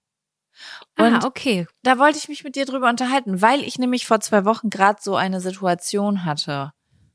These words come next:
Speaker 2: Ich bin
Speaker 1: Ähm,
Speaker 2: sehr gespannt.
Speaker 1: <sighs> Ja,
Speaker 2: Berichte
Speaker 1: klar, dass du das
Speaker 2: davon.
Speaker 1: jetzt sagst. Ja, mein Freund und ich haben uns relativ doll gestritten, weil meinem Freund ist aufgefallen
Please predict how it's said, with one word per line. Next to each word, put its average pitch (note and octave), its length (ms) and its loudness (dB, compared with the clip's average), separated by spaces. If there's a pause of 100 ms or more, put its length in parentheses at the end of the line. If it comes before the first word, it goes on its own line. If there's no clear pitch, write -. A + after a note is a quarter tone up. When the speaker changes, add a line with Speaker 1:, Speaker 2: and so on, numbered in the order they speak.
(640)
Speaker 2:
Ich A3 100 -4
bin G3 100 2
Speaker 1:
Ähm, G3 380 2
Speaker 2:
sehr F#3 460 2 (200)
gespannt. G3+ 440 2
Speaker 1:
<sighs> - 480 -8
Ja, A#3+ 120 4
Speaker 2:
Berichte A3+ 380 0
Speaker 1:
klar, G3 140 0
dass D#3+ 200 0
du F#3 60 -10
das F3 140 0
Speaker 2:
davon. D#3 140 -2
Speaker 1:
jetzt E3+ 100 -10
sagst. F3+ 200 -6 (540)
Ja, B3+ 320 4
mein C4 160 -2
Freund D4+ 300 0
und A#3 120 -8
ich - 140 -10
haben B3+ 120 -2
uns A3+ 220 -6
relativ C4+ 440 2
doll A3+ 240 2
gestritten, A#3+ 720 -6
weil G3+ 600 2
meinem G#3+ 280 -2
Freund G#3 300 2
ist - 180 -6
aufgefallen F#3 880 0